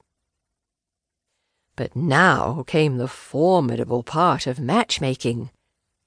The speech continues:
love. How best to stimulate that elusive emotion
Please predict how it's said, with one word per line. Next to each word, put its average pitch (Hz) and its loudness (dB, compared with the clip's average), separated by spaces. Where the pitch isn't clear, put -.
love. 147 0
How 311 -4
best 208 2
to 165 -2
stimulate 208 0
that 156 -2
elusive 185 -2
emotion 160 -4